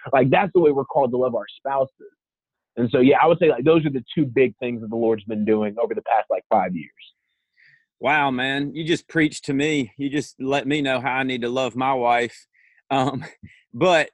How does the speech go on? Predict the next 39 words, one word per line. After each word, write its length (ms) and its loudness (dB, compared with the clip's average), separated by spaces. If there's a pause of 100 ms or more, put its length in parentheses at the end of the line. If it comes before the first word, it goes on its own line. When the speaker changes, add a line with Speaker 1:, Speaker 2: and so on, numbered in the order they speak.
(100)
Speaker 2:
you 160 -2
know, 120 0
Fred, 480 -2
Speaker 1:
<laughs> 40 -20
Speaker 2:
I, 260 -6
I'll 60 -6
tell 160 -2
you 100 0
this, 180 -4
man, 140 -2
I'm 80 -6
forty 280 0
years 220 -2
old, 300 0 (140)
and 480 -8 (240)
identity 720 0
is 200 -4
something 840 -8 (460)
that 140 0
we 140 2
will 160 0
always 560 0
struggle 480 -2
with. 240 -4
And 100 -10
I 60 -6
think 200 -6
it's 120 -8
because 460 -2
of, 100 -10
well, 160 0
it's 140 -4
real 160 0
simple. 440 -6
You 120 -4
know, 80 -4
we're 120 -4
fallen 560 -2
creatures. 640 -4